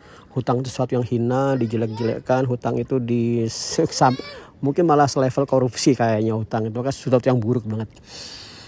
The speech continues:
Eh, itu bisa diterima kalau memang dia hanya mengendal-, me-, hanya tahu hadisnya tentang hutang. Rasulullah kan sering, eh,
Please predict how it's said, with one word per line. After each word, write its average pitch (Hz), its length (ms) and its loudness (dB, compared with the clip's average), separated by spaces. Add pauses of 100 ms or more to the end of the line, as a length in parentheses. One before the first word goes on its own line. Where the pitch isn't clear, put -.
(280)
Eh, 147 640 4 (380)
itu 185 80 2
bisa 220 160 8
diterima 147 560 4
kalau 143 240 6
memang 160 320 4
dia 143 160 2
hanya 139 240 -2
mengendal-, 127 480 2
me-, 123 560 0 (160)
hanya 139 160 6
tahu 123 320 2
hadisnya 113 560 -2
tentang 117 320 -2
hutang. 113 320 -4
Rasulullah 147 400 -2
kan 180 80 -2
sering, 127 400 -2
eh, 120 180 0